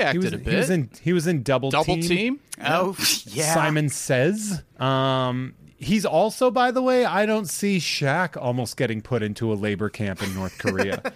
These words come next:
Speaker 2: <laughs> I mean, there is that. <laughs> that
Speaker 1: Uh,
Speaker 2: aspect.
Speaker 1: he
Speaker 2: I
Speaker 1: wrote
Speaker 2: don't
Speaker 1: a
Speaker 2: know. Does, does being a, a part of the board of Papa John's count as,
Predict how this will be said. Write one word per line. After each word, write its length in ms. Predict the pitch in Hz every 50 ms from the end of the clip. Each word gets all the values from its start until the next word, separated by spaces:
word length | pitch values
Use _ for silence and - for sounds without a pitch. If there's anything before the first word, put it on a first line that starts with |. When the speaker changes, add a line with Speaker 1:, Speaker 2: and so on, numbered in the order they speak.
| - 247
Speaker 2:
<laughs> 240 | - - 262 - -
I 100 | - -
mean, 220 | 160 185 185 185
there 220 | 165 185 175 175 180
is 180 | 170 156 -
that. 300 | - 165 147 135 - - - - - - -
<laughs> 240 | - - - 127 -
that 120 | 156 135
Speaker 1:
Uh, 40 | 123
Speaker 2:
aspect. 400 | 127 127 143 120 - - 123 - _ _ _ _ _ _ -
Speaker 1:
he 180 | 143 143 185 202
Speaker 2:
I 40 |
Speaker 1:
wrote 140 | 165 180 285 269
Speaker 2:
don't 80 | 226
Speaker 1:
a 20 | 226
Speaker 2:
know. 240 | 226 214 202 190
Does, 300 | 180 185 190 180 - -
does 300 | - 165 143 196 180 160 -
being 300 | - 208 214 208 196 190
a, 340 | 160 156 151 147 135 123 - - -
a 180 | - 156 151 135
part 320 | 120 - - 147 160 160
of 40 | 156
the 80 | 139 127
board 260 | 107 135 139 147 143
of 100 | 135 -
Papa 320 | - - 131 131 131 - 147
John's 460 | 131 - 147 143 143 143 143 135 -
count 360 | - - 131 139 147 139 -
as, 480 | 147 135 139 135 123 110 - - -